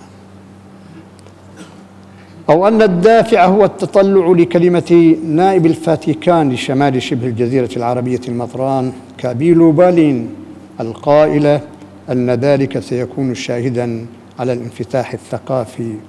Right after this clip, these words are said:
والديني في البحرين، وهو التطلع لما وراء ذلك من إرضاء دول كبرى وشراء مواقفها على حساب هذا الشعب المظلوم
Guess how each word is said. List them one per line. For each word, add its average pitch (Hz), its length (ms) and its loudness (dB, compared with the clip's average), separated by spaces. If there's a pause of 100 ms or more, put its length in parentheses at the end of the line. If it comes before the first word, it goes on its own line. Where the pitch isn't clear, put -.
والديني 120 580 -6 (220)
في - 60 -16
البحرين، 147 720 0 (680)
وهو 127 260 -2
التطلع 170 600 2
لما 151 260 2
وراء 143 640 2
ذلك 131 680 0 (460)
من 123 280 -2
إرضاء 120 540 -2
دول 120 340 -4 (200)
كبرى 135 460 2 (440)
وشراء 135 480 0
مواقفها 123 800 -2
على 120 260 -2
حساب 156 460 0
هذا 151 340 2
الشعب 165 540 -2
المظلوم 151 720 0